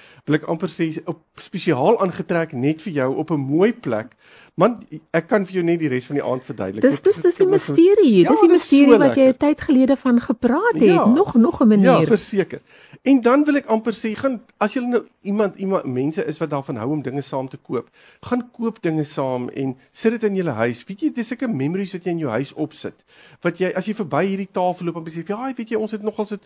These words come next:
Speaker 1: ons het so gesoek na die tafel en dit was so lekker die, toe ons dit die dag gekry het." Ehm, dit, dit is net 'n manier om, om, om julle te herinner aan julle verhouding.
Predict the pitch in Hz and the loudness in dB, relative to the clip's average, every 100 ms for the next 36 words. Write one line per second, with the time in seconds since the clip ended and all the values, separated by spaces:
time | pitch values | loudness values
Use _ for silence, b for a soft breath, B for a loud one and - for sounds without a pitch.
0 | b b 180 208 240 254 226 233 220 185 | b b -6 -6 -4 -6 -4 -4 -2 -2
1 | 185 185 170 175 165 160 156 220 143 135 | -4 -2 -2 -2 -4 -4 -2 0 0 -2
2 | 156 143 - 160 147 143 127 120 127 - | -6 -12 -8 -6 -6 -6 -4 -6 -6 -6
3 | 127 98 90 _ B B B B 147 - | -4 -4 -8 _ B B B B -6 2
4 | 160 160 156 143 185 - 175 175 208 202 | 4 4 2 0 -6 -4 -6 -4 -6 -2
5 | 190 151 147 170 160 143 - 131 127 - | -2 -2 0 0 0 -2 -4 -6 -6 -4
6 | 135 127 135 143 123 107 131 156 127 117 | -4 -4 -6 -4 -4 0 2 2 2 -2
7 | 117 - 101 107 | -6 -6 -6 -8